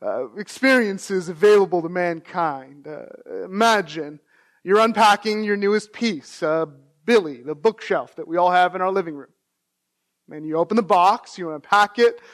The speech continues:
and you have thirteen various sized pieces of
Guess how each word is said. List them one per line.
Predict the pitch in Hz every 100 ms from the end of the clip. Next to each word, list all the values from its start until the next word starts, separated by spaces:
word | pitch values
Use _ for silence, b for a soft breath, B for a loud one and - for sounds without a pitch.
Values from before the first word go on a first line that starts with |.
| B B
and | -
you | 151
have | 147
thirteen | - 208 208 - 214 208 196
various | 180 202 208 196 - - b b b
sized | - 185 190 185 180 151 - _
pieces | - 196 - 170 147
of | 160 131 123 _